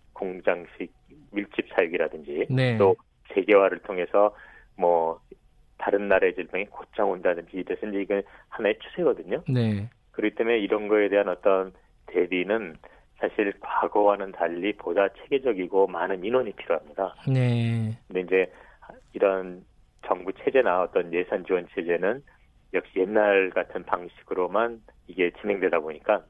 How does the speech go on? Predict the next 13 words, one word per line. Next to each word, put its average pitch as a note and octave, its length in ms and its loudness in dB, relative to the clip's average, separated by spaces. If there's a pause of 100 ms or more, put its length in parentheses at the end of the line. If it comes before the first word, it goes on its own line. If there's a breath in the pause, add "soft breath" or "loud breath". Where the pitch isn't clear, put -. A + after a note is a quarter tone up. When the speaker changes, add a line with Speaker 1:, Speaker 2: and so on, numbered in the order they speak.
(360 soft breath)
Speaker 1:
정말 F2 180 -2
이런 F2 180 -2
대규모, G2+ 800 2 (400 soft breath)
심지어 A2+ 220 0 (100)
사회재난으로 A2+ 640 2
되는 F2 320 -4 (440 soft breath)
상황까지에서도 F2 840 -2
좀 F2 340 -4 (180)
무력한 G2+ 400 2
경우가 D#2+ 280 -4
종종 E2 300 -10
있죠. - 300 -8 (240)
Speaker 2:
음, A#2+ 480 -2